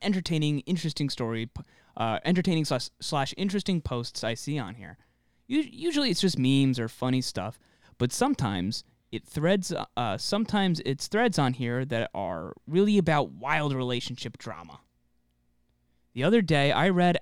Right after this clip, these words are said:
out loud a thread about someone who's, uh, someone whose boyfriend do-, didn't wipe his ass after pooping and would get streak stains on his underwear.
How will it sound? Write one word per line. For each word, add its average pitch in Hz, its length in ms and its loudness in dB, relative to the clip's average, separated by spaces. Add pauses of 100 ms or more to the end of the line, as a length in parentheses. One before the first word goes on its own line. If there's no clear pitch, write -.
out 220 240 2
loud 110 400 -2 (300)
a - 60 -2
thread 160 320 0
about 123 260 -2
someone 277 400 2
who's, 247 180 6 (360)
uh, 147 180 -2
someone 175 420 4
whose 147 200 2
boyfriend 196 580 2
do-, 170 160 4 (140)
didn't 202 280 4
wipe 175 280 2
his 139 240 0
ass 143 380 0 (320)
after 170 280 0
pooping 120 480 0 (240)
and 127 140 0
would 120 140 0
get - 220 -4
streak - 460 -4
stains 117 540 -2
on 175 120 -2
his 185 120 0
underwear. 117 520 -6